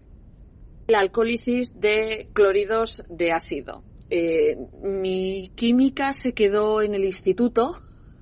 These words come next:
y aunque mi padre es químico y tengo dos cuñados que son ingenieros químicos, <laughs> me vais a perdonar, no es lo mío. O sea, esto lo he apuntado literalmente tal y como venía en el texto que he utilizado para hacer esta parte del podcast.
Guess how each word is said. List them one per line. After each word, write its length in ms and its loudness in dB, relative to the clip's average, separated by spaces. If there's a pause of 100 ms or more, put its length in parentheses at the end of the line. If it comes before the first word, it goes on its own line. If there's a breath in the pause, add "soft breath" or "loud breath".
(640 loud breath)
y 80 4
aunque 280 4
mi 140 0
padre 300 2
es 100 -2
químico 500 4
y 80 6
tengo 720 2 (240)
dos 360 2
cuñados 680 0
que 140 -2
son 380 0
ingenieros 800 -2
químicos, 680 -6 (160)
<laughs> 200 -20
me 60 4
vais 200 2
a 100 0
perdonar, 440 -2
no 100 0
es 80 -2
lo 100 0
mío. 200 -6
O 60 -6
sea, 200 2
esto 360 2 (260 loud breath)
lo 180 8
he 60 8
apuntado 500 2
literalmente 1200 4
tal 200 4
y 60 2
como 300 0
venía 340 2
en 100 0
el 160 2
texto 300 2
que 60 2
he 40 2
utilizado 460 0
para 180 2
hacer 220 0
esta 240 -2
parte 300 -4
del 220 -2
podcast. 760 -2